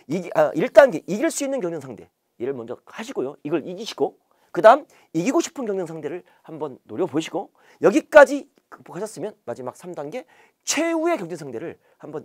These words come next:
이겨보는 그런 짜릿함을 느껴보시기 바랍니다. 지금이 기회입니다. 고등학교 때가 기회입니다. 인생에서 여러분이 가장 강력하게 공부할 시간입니다. 어? 많은 엔진을 쓸 시간입니다. 그래서 비행기가 이륙할 때,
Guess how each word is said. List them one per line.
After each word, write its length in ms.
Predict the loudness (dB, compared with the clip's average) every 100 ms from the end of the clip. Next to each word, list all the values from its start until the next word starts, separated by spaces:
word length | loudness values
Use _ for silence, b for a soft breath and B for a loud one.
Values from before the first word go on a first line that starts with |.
| -12
이겨보는 440 | -8 -6 -6 -8
그런 240 | -12 -14 -14
짜릿함을 400 | -16 -16 -16 -16 _ _ _
느껴보시기 560 | -12 -10 -12 -14 -16 -18
바랍니다. 380 | -18 -20 -20 _ _ _ _ _ _ -8
지금이 420 | -2 0 0 -4 _ _ -14
기회입니다. 500 | -10 -10 -12 -20 -20 _ b b
고등학교 340 | 2 4 4 0
때가 300 | 0 0 -2 _ _
기회입니다. 480 | -2 0 0 -8 -16 b b b
인생에서 400 | -2 0 2 2
여러분이 260 | 0 -4 -8
가장 520 | -6 0 0 0 -4
강력하게 520 | -8 -8 -8 -8 -8
공부할 400 | -10 -8 -8 -8 _ _
시간입니다. 540 | -16 -10 -10 -12 -20 -20 _ _ _ _ _ _
어? 160 | -18 -18
많은 360 | -4 2 4 4
엔진을 500 | -2 -4 -6 -6 -6
쓸 140 | -8
시간입니다. 440 | -10 -10 -10 -14 -20 _ _
그래서 120 | -8 -6
비행기가 420 | -2 -2 4 2
이륙할 320 | 2 -8 -12
때, 260 | -12 -14